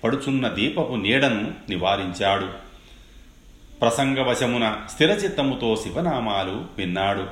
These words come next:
శివపూజను తిలకించాడు. శివరాత్రి ఉపవాసమున్నాడు. ఆ పుణ్యం వలన ఇతడు కళింగ దేశానికి రాజు కాగలడు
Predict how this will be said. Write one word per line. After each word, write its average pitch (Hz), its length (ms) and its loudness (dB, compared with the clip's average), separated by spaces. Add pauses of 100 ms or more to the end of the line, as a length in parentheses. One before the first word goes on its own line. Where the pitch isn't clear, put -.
(260)
శివపూజను 120 800 2 (160)
తిలకించాడు. 95 1040 -2
శివరాత్రి 113 840 0 (100)
ఉపవాసమున్నాడు. 95 960 -2 (340)
ఆ 98 120 2
పుణ్యం 127 420 -2
వలన 110 360 0 (240)
ఇతడు 113 320 2 (180)
కళింగ 185 300 4
దేశానికి 107 540 -2
రాజు 98 280 -2
కాగలడు 95 540 -2